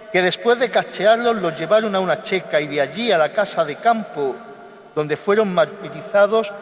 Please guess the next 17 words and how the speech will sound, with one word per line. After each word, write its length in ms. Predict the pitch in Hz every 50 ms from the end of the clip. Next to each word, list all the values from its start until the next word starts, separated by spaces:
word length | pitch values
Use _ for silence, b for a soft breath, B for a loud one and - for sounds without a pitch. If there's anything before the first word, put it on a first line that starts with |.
| - - - -
aquella 400 | 143 143 - - 220 202 170 135
misma 320 | 139 139 - - - 120
tarde. 460 | - - 135 131 120 117 107 107 104 95 - - - - - - - - - - - - - - - - _ _ _ _ _ _ _ _ _ _ _ _ _ _ _ _ _ _ _ _ _ _ _ _ -
El 120 | 139 123
padre 640 | - - 165 165 170 165 165 180 180 180 175 180 - - -
Ángel 420 | - 175 190 208 185 - 214 208 196
Martínez 640 | 180 170 156 147 - - - 190 190 190 185 170 151
Miquélez 600 | 151 156 147 - - 202 220 233 247 226 - -
había 220 | 151 151 180 185
nacido 560 | 175 160 143 - - 220 226 226 208 247 233
en 160 | 196 151 143
Funes, 500 | 127 - - - 220 214 190 160 151 -
Navarra, 1000 | - 139 139 147 170 175 165 147 143 131 123 123 - - - - - - - - -
en 120 | 156 156 175
mil 160 | 214 247 233
novecientos 760 | 233 196 151 139 - - 160 156 151 147 - - 131 - -
siete. 540 | - 139 143 135 - - - 120 110 -